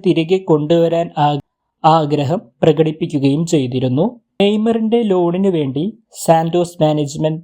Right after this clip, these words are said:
നെയ്മറിന്റെ പിതാവിനെയും പ്രതിനിധികളെയും ബന്ധപ്പെടുകയും സാമ്പത്തിക കാര്യങ്ങൾക്ക് ഒരു അന്തിമ രൂപം നൽകുകയും ചെയ്തു എന്നാണ് ഇപ്പോൾ അറിയാൻ സാധിക്കുന്നത്.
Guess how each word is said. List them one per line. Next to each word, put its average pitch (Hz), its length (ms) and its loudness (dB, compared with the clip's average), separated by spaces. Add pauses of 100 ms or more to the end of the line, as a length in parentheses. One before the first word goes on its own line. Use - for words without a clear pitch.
(160)
നെയ്മറിന്റെ 160 560 0
പിതാവിനെയും 143 960 -2
പ്രതിനിധികളെയും 160 960 0 (200)
ബന്ധപ്പെടുകയും 151 800 0 (440)
സാമ്പത്തിക 196 680 2
കാര്യങ്ങൾക്ക് 180 840 0
ഒരു 170 260 2
അന്തിമ 165 440 0
രൂപം 175 400 0
നൽകുകയും 165 560 0
ചെയ്തു 160 460 0
എന്നാണ് 143 380 -2
ഇപ്പോൾ 147 300 2
അറിയാൻ 139 300 -4
സാധിക്കുന്നത്. 127 720 -2